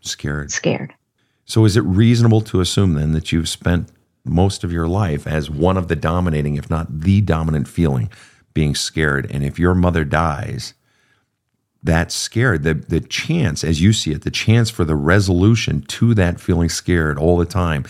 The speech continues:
Speaker 1: and the rocky rapids of life all the time, the chance
Speaker 2: Go
Speaker 1: for
Speaker 2: with her.
Speaker 1: resolution to that goes away with her, right?
Speaker 2: Yes.
Speaker 1: And so just so I'm clear, so you, your fate, your internal fate, as you see it,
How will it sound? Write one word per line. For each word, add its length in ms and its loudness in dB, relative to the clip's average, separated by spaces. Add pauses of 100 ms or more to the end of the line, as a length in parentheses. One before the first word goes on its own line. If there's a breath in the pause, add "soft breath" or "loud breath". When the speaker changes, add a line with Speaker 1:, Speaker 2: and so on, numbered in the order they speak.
(240 loud breath)
Speaker 1:
and 180 -2
the 80 0
rocky 380 -4
rapids 440 -2
of 120 -2
life 280 -2 (380)
all 160 2
the 120 -2
time, 420 -2 (420 soft breath)
the 80 -8
chance 260 2
Speaker 2:
Go 60 4
Speaker 1:
for 120 4
Speaker 2:
with 140 4
her. 60 2
Speaker 1:
resolution 400 2
to 60 -2
that 300 -2 (200)
goes 260 0
away 240 -4
with 200 -4
her, 360 -6
right? 280 -4 (180 loud breath)
Speaker 2:
Yes. 440 -2
Speaker 1:
And 180 4
so 360 -2
just 380 0
so 180 0
I'm 260 4
clear, 320 -2
so 160 -2
you, 500 6
your 380 4
fate, 720 -2 (380)
your 400 2
internal 720 2
fate, 580 -4
as 240 -2
you 100 4
see 280 -2
it, 160 -6